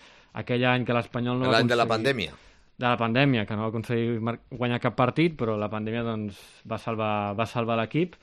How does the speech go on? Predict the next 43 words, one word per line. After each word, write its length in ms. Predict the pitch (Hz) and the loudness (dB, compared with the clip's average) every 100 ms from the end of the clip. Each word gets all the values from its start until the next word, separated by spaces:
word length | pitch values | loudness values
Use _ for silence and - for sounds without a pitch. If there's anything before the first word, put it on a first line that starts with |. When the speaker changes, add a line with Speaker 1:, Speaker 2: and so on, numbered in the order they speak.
| - - - - - | -20 -20 -20 -20 -4
Speaker 1:
Per 100 | 117 135 | -2 2
tant, 140 | 127 | 2
aquests 220 | 113 107 | 0 -2
entrenadors 400 | 123 117 120 127 | -2 -2 -2 -4
coneixen 640 | - 120 110 127 123 117 113 | -2 -2 -2 -2 -2 -4 -4
a 80 | 117 | -2
la 140 | 113 | 0
perfecció 680 | 117 113 - 113 - 120 127 | 0 0 -2 -6 -4 0 2
gairebé 260 | 123 113 113 123 | 2 2 0 -2
totes 160 | 120 | -2
les 140 | 117 107 | -2 -2
jugadores. 500 | 110 110 117 151 123 | -4 -2 0 0 0
A 60 | 104 | 0
més, 280 | 104 - - | -2 -4 -4
han 140 | 117 | -4
pujat 220 | 120 120 120 | -2 -2 -2
moltes 400 | 117 117 117 117 | 0 -2 -2 -4
al 80 | - | -4
filial 300 | 117 117 113 | -2 0 0
aquest 180 | 113 120 | -2 0
any 140 | 135 | -2
i 20 | 117 | -2
Covacho 440 | 110 110 - 120 | 0 -2 -2 0
les 160 | 113 104 | 0 -2
coneix, 380 | 117 117 151 143 - - - - - _ _ | -2 0 0 -2 -12 -20 -20 -20 -20 _ _
podríem 340 | 107 104 113 123 | -8 -2 0 2
dir 140 | 131 | 2
moltíssimes, 680 | 120 110 131 120 110 101 95 | 2 2 0 -2 -2 -4 -2
eh? 240 | 123 120 104 101 98 | -2 -2 -2 -4 -4
Irene 240 | 104 123 127 | -2 -2 0
Corral, 400 | 117 117 117 107 | 2 2 2 0
Sara 160 | 113 113 | -2 -4
Extremera, 560 | - 120 110 113 104 92 - - - - - | -4 -2 0 0 -2 -6 -14 -20 -20 -20 -10
eh, 180 | 110 104 | -8 -6
Xènia. 460 | - 123 120 107 101 | 0 2 2 0 -4
Xènia 300 | 110 113 123 | -6 -4 -2
va 80 | 123 | -2
debutar, 320 | 113 110 120 | -2 -4 -4
de 80 | 101 | -4
fet, 160 | 117 | -6
ho 60 | 107 | -6
vam 140 | 113 | -4
dir 100 | 117 | -2